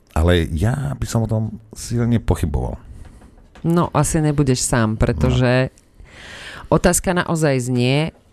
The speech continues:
Speaker 2: na čo tam tí poslanci idú?
Speaker 1: To, <laughs> to, to sa treba ich spýtať.
Speaker 2: Tak, lebo, o,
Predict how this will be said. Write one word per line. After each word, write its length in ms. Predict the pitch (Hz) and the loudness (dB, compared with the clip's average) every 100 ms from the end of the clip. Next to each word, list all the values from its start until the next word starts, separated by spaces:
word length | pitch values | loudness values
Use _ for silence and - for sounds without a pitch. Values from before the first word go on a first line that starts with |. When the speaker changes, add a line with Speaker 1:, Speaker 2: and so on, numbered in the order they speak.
| _ | _
Speaker 2:
na 320 | - 131 165 214 | -2 2 2 2
čo 160 | 220 | -2
tam 160 | 262 247 | -2 -2
tí 80 | 233 | 0
poslanci 480 | 135 127 175 175 | -2 -2 -2 -2
idú? 320 | - 180 110 104 - - _ _ _ _ _ _ _ - | -2 0 0 -4 -10 -20 _ _ _ _ _ _ _ -12
Speaker 1:
To, 320 | 214 - - - - 277 | -10 -6 0 4 4 2
<laughs> 220 | 226 185 | 0 0
to, 40 | 160 - | 0 -2
to 120 | - 117 | -4 -10
sa 160 | - 104 | -8 -6
treba 320 | 113 87 76 | -4 -4 -4
ich 80 | - | -6
spýtať. 640 | - 87 - - - - | -8 -4 0 0 0 2
Speaker 2:
Tak, 160 | 165 - - - - | 0 0 -8 -8 0
lebo, 320 | 151 147 147 | 2 2 0
o, 340 | 143 143 143 | 2 2 2